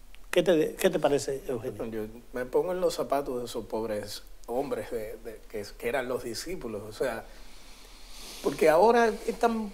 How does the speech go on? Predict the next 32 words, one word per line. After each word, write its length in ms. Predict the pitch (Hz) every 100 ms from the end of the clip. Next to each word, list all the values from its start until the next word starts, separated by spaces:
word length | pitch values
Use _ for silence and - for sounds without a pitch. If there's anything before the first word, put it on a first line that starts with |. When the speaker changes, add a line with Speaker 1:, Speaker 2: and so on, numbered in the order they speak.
| -
Speaker 2:
fácil, 400 | - 131 - 113 127
es 100 | -
tan 180 | 202 208
bonito, 320 | 156 139 120
o 40 |
sea, 180 | - 117
tenemos 340 | 123 120 120 -
la 140 | 104
Biblia, 840 | 120 190 175 143 139 135 131 131 - - - -
tenemos 320 | 107 127 107
dos 100 | 107 104
mil 180 | 120
años 380 | 117 113 107 101
de, 300 | 104 92 - - - - -
de, 460 | 107 104 98 - - -
de 60 |
historia, 580 | 110 - - 165 156 131
¿verdad? 200 | 131 135
De 80 | 113
tradición, 1040 | 110 101 104 - - 160 165 160 156 147
en 160 | 131 120
donde 300 | 117 113 117
hemos 220 | 127 123
capturado, 680 | - 113 - 117 131 143 123
hemos, 380 | 127 123 113 - - - -
eh, 260 | 127 117 107
rumiado 760 | 151 147 139 139 147 160 139 131
muchísimo 640 | 127 120 170 175 143 135
las 180 | 123 120
lecturas, 800 | 120 117 - 175 180 160 147 127
¿verdad? 480 | 127 143 151 131 117 - - -
Eh, 280 | 117 110 117